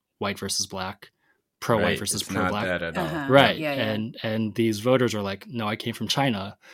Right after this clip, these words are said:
Speaker 1: and I didn't have education, so I want my kids to have education." And, like,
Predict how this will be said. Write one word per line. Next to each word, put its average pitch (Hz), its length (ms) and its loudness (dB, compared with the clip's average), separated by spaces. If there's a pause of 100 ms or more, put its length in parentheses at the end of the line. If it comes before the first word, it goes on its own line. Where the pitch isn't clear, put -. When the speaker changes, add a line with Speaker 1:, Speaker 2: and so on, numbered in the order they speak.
(280)
Speaker 1:
and 113 140 0
I 110 80 2
didn't 107 160 -2
have 110 140 -2
education, 110 560 0
so - 140 4
I - 40 4
want 107 100 0
my 110 100 -2
kids - 180 2
to 120 40 2
have 107 100 2
education." 104 540 -2
And, 104 120 -8
like, 104 240 -8